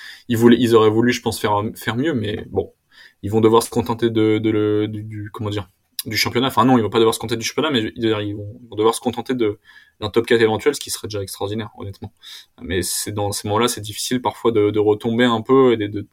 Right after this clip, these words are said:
de, d'essayer d'être un peu plus réaliste lorsque on essaye de rêver, même si je, je doute que tous les joueurs se disaient, « Allez, on va jouer le titre », je pense pas, mais, mais voilà, il y a, il y a eu une enflammade, euh, clairement, et qui était relativement méritée, mais c'est clair que là, c'est plus compliqué.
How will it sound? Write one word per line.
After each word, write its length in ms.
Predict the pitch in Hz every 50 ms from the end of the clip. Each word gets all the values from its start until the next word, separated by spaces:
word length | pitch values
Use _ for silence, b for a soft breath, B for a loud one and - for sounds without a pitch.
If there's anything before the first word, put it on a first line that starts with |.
| _ -
de, 60 | -
d'essayer 380 | - - - 113 - - 110 107
d'être 200 | 104 - - -
un 40 | 107
peu 100 | 113 110
plus 180 | - - -
réaliste 440 | 113 110 110 117 120 - - _ _ b b b b b b b -
lorsque 300 | - - - - - -
on 680 | 107 104 101 101 101 101 101 101 98 98 98 101 98 98
essaye 260 | 101 - - 107 104
de 100 | 101 101
rêver, 280 | 101 104 104 110 120
même 180 | 117 107 101 107
si 220 | - - - 104
je, 60 | 104 117 _ b b b b b b b
je 140 | - 107 110
doute 180 | 127 135 131
que 80 | - 123
tous 160 | 117 120 -
les 140 | 120 113 113
joueurs 340 | 110 120 127 135 131 120 107
se 40 | 104
disaient, « 200 | 107 107 117 123
Allez, 140 | 117 120 117
on 80 | 110
va 140 | 101 98 95
jouer 140 | 92 - 104
le 40 | 104
titre », 320 | - - 123 - - - 107
je 120 | 101 -
pense 200 | - - 110 -
pas, 140 | - - 123
mais, 240 | 120 107 104 - _ b b b b b b
mais 60 | - 104
voilà, 160 | 110 110 98
il 60 | 90
y 40 | 92
a, 80 | 90 90
il 80 | - -
y 20 |
a 40 | 101
eu 60 | 107
une 100 | 107 110
enflammade, 440 | 104 98 - - 107 107 110 110 110
euh, 180 | 101 101 101 95
clairement, 520 | 87 - 101 101 104 107 117 123 123 110
et 220 | 98 - - - - _ _ _ _ -
qui 100 | - 98
était 240 | 92 - 95 95 -
relativement 440 | 127 127 117 107 98 - - 107 104
méritée, 320 | 107 104 107 101 - 156
mais 100 | 143 110
c'est 120 | 104 -
clair 180 | - - 113 -
que 100 | - -
là, 80 | 107 113
c'est 200 | 113 - 107 104
plus 180 | - - 120
compliqué. 560 | 113 - 113 110 - 110 104 - 135 151 185